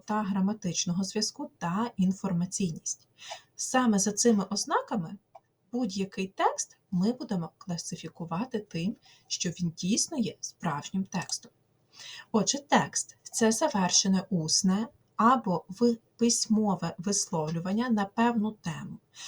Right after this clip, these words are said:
у якому можна визначити мікротеми та ключові слова. Давайте з вами прочитаємо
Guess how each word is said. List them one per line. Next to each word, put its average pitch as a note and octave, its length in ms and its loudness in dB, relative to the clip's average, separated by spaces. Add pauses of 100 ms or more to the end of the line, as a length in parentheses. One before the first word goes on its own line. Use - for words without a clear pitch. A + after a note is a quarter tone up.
(180)
у A3+ 80 8
якому C#4 440 4
можна B3+ 340 2
визначити A3+ 680 2
мікротеми G#3+ 760 0 (260)
та G3 340 -2 (100)
ключові E3+ 520 -4
слова. G#3+ 420 -4 (800)
Давайте G4+ 340 4
з - 120 -2
вами A#3+ 240 6
прочитаємо A3 1000 0